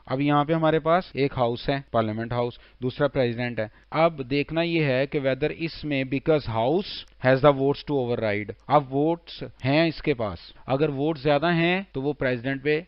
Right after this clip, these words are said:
ओवरराइड कर जाएगा, तो हाउस स्ट्रॉन्ग हो जाएगा, और अगर वोट्स नहीं है तो फिर क्या होगा,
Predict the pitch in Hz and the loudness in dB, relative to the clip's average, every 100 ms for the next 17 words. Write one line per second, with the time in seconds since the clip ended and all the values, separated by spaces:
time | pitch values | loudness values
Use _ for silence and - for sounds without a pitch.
0 | - 117 120 131 139 131 143 135 143 139 | -8 -6 -2 0 0 2 0 2 2 2
1 | 143 135 113 104 - 127 123 123 113 113 | 0 0 -4 -6 -6 -6 -6 -4 -2 -2
2 | 107 - - - 139 139 143 151 131 143 | -4 -8 -14 -8 0 2 2 0 0 -2
3 | - 127 127 151 180 185 - _ - 123 | -4 -6 -4 -2 -2 -2 -6 _ -8 -2
4 | 147 147 151 147 139 143 151 | -2 -2 0 0 0 -2 -2